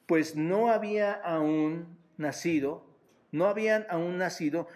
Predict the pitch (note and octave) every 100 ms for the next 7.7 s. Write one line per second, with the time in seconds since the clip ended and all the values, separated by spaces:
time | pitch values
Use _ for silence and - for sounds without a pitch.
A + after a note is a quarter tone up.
0 | - D#3 D#3+ E3+ F#3+ G3+ G3 F#3+ D#3+ F3
1 | F#3+ - F#3 D3 C#3 C#3+ E3 F3+ E3+ D3+
2 | D3 F3+ F3+ - A#3+ A#3 A3+ A#3 - G#3+
3 | A3+ D3 - _ _ _ _ _ _ _
4 | - - _ _ _ E3+ D#3+ D#3+ E3+ -
5 | D#3 - G3 A3 A3 F#3 E3+ E3+ F#3 F#3
6 | G3+ F3+ E3+ A3 C4+ C#4 B3 F#3+ D#3+ A#3
7 | A#3+ G3 C#3+ C3 A#2+ -